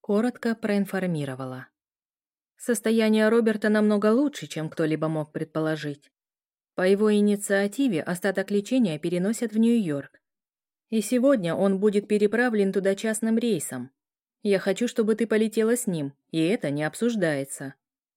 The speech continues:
На протяжении её короткого и очень чёткого изречения мои эмоции прыгали, как на американских горках.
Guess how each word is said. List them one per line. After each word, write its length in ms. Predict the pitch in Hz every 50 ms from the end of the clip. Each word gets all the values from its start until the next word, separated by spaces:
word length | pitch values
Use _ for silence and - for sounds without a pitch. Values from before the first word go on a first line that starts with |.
| _ _ _ _ _ _ _ _ _ _ _ 220
На 120 | 226 220
протяжении 800 | - 233 233 226 - 240 226 214 233 233 226 220 220 220 214 208
её 340 | 196 214 220 208 202 214 202
короткого 560 | 208 208 202 208 214 208 - - 185 180 180
и 160 | - - 214
очень 300 | 214 214 208 208 208 208
чёткого 500 | 202 - 208 202 202 - 196 185 190 190
изречения 640 | 190 180 - 190 202 202 - 254 262 233 180 147 147 151
мои 280 | 160 180 190 190 - -
эмоции 460 | 190 180 190 196 190 196 - 196 185
прыгали, 460 | 180 - 220 262 226 214 220 208 208
как 220 | 202 208 208 202 -
на 160 | 202 196 196
американских 760 | 196 196 190 190 185 185 - 226 233 220 - - - 208 202
горках. 580 | 190 160 165 156 135 - - 131 139 - -